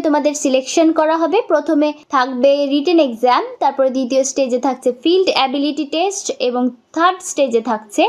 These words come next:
কম্পিউটার টেস্ট এবং পার্সোনাল ইন্টারভিউ। রিটেন এক্সাম থাকবে একশো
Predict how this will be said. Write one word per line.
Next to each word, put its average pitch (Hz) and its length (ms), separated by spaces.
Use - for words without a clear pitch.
কম্পিউটার 240 420
টেস্ট 330 260
এবং 240 120
পার্সোনাল 320 520
ইন্টারভিউ। 214 400
রিটেন 247 280
এক্সাম 262 360
থাকবে 277 240
একশো 294 240